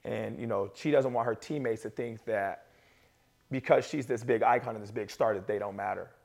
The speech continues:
and they do, and that she wouldn't be in the position that she's in without them giving her the ball, without them believing in her, without them trusting her and the coaching staff believing in her. So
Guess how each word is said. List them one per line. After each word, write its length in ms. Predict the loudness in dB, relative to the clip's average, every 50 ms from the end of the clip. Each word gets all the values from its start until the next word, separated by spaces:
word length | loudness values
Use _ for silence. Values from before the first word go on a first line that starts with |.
| _
and 120 | -10 -6 -6
they 140 | -6 -6 -6
do, 260 | -4 -2 -2 -2 -2
and 120 | -2 -4
that 140 | -4 -6 -6
she 220 | -6 -8 -6 -4
wouldn't 200 | -4 -4 -6 -6
be 80 | -6 -8
in 60 | -8
the 60 | -8
position 480 | -10 -10 -8 -8 -8 -8 -8 -10 -10 -10
that 100 | -10 -12
she's 280 | -10 -8 -8 -8 -8 -8
in 200 | -8 -6 -6 -6
without 420 | -8 -8 -6 -4 -4 -4 -4 -4
them 200 | -4 -6 -6 -6
giving 180 | -8 -8 -6 -6
her 60 | -6
the 80 | -6 -4
ball, 240 | -2 2 2 2 2
without 340 | 2 0 0 -2 -2 -4
them 200 | -6 -8 -8 -8 -8
believing 340 | -8 -6 -6 -6 -6 -8 -8
in 60 | -10
her, 240 | -10 -8 -8 -8 -6
without 260 | -6 -4 -6 -6 -6
them 140 | -10 -12 -10
trusting 320 | -8 -6 -6 -6 -6 -8
her 140 | -10 -10 -10
and 60 | -10
the 20 | -10
coaching 260 | -8 -8 -8 -8 -10
staff 220 | -8 -8 -8 -8
believing 240 | -8 -10 -10 -10 -8
in 60 | -8
her. 100 | -8 -10
So 300 | -8 -6 -6 -4 -4 -6